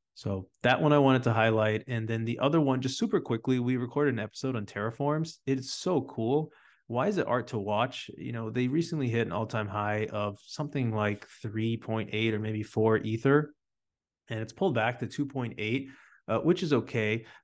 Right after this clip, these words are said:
Uh, two, two things really. And, and, you know, listen to our episode when it comes out, so we'll go into it. But the, number one, the community just loves it. They're so fervent, so into it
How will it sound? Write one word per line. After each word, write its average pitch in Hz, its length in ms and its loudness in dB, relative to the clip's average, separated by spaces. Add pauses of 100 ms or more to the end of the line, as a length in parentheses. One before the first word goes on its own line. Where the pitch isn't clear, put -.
Uh, - 80 -4 (280)
two, 226 360 0
two 240 140 2
things 127 240 -2
really. 104 300 -4
And, 110 100 -10
and, 123 320 -6
you - 120 -6
know, 104 220 -4
listen 160 400 2
to 156 120 2
our 127 120 8
episode 110 340 2
when 113 100 0
it - 100 -8
comes 110 200 -4
out, 101 320 -2
so 110 100 -8
we'll 104 400 -4 (240)
go 107 180 0
into 107 300 -4
it. - 180 -6
But 107 200 0 (480)
the, 123 460 6
number 147 200 6
one, 117 220 4
the 113 80 0
community 127 440 2
just 113 180 -6
loves 101 320 -6
it. 98 140 -8
They're 110 140 -6
so 123 360 2
fervent, 110 580 -2
so 135 440 2
into 110 400 -4
it 170 200 -2